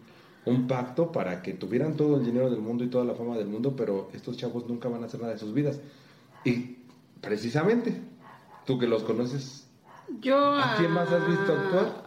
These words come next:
Speaker 2: eh,
Speaker 1: Ni Lea Michele, que era la protagonista, ha hecho nada.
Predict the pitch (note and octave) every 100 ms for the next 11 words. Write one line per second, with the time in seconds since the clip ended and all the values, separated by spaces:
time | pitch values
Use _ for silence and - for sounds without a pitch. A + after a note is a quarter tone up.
0 | G#3+ A3 A3 G#3+ G#3+ G#3 G#3 G#3 G#3 G3+
1 | - - - - - C#3+ D3 D3+ F#3+ A3+
2 | G#3+ G#3 G#3 G#3 G3 D#3+ B2+ B2 B2 B2
3 | B2+ D3 - F3+ E3 D#3+ D#3+ D#3 D3 C#3+
4 | C3 -